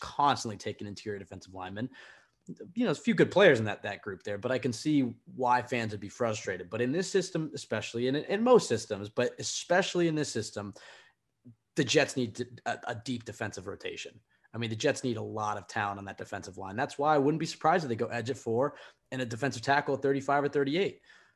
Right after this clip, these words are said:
um, because they can keep their defensive linemen fresh. They can keep rotating them. Um, they're not,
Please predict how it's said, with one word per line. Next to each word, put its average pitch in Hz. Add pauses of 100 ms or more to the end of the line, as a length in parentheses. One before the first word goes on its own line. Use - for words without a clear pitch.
(140)
um, 107
because 117
they 123
can 113
keep 170
their 170
defensive 143
linemen 135 (100)
fresh. 131
They 113
can 110
keep 139
rotating 131
them. 127 (340)
Um, 95 (320)
they're 135
not, 156